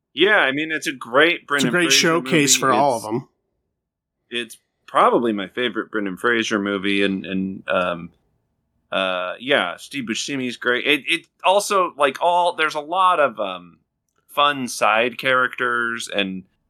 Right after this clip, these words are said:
Speaker 1: you know, small character parts that are just
Speaker 2: Oh, the movie's
Speaker 1: so great.
Speaker 2: chock-a-block full of character actors. Yeah.
Speaker 1: Yeah.
Speaker 2: So,
Speaker 1: Which,
Speaker 2: yeah,
Speaker 1: if
Speaker 2: we
Speaker 1: you
Speaker 2: both
Speaker 1: listen to this podcast, you know is a thing we're a fan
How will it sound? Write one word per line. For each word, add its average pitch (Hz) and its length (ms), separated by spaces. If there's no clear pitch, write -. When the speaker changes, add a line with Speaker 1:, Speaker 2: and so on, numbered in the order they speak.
Speaker 1:
you 110 160
know, 92 260
small 113 480
character 113 560
parts 120 480
that 104 160
are 107 80
just 147 260
Speaker 2:
Oh, 175 160
the 135 240
movie's 175 320
Speaker 1:
so - 60
great. - 200
Speaker 2:
chock-a-block 147 720
full 120 180
of 113 280
character 123 340
actors. - 560
Yeah. 120 260
Speaker 1:
Yeah. - 240
Speaker 2:
So, 127 240
Speaker 1:
Which, 170 200
Speaker 2:
yeah, 151 80
Speaker 1:
if 143 80
Speaker 2:
we 131 60
Speaker 1:
you 139 60
Speaker 2:
both 151 100
Speaker 1:
listen 165 240
to 139 60
this 123 120
podcast, 117 680
you 120 80
know 120 280
is 101 120
a 101 80
thing 110 320
we're 104 260
a 92 60
fan 101 320